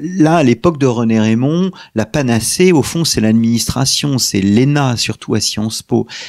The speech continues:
L'histoire, c'est un peu, euh, annexe. Euh, or, lui, il tient en quelque sorte réévaluer l'histoire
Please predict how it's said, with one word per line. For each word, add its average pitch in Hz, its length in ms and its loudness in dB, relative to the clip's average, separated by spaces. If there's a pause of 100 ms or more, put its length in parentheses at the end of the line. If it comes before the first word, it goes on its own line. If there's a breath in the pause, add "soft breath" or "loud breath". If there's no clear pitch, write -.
(120 loud breath)
L'histoire, 147 600 0
c'est - 160 0
un 101 100 0
peu, 139 420 0
euh, 98 400 2
annexe. 110 560 -2 (360 loud breath)
Euh, 104 460 4 (100)
or, 160 380 2
lui, 147 460 2
il 110 120 2
tient 160 240 -2
en 120 200 -2
quelque 117 300 -4
sorte - 260 -6
réévaluer 120 800 0
l'histoire 123 540 -2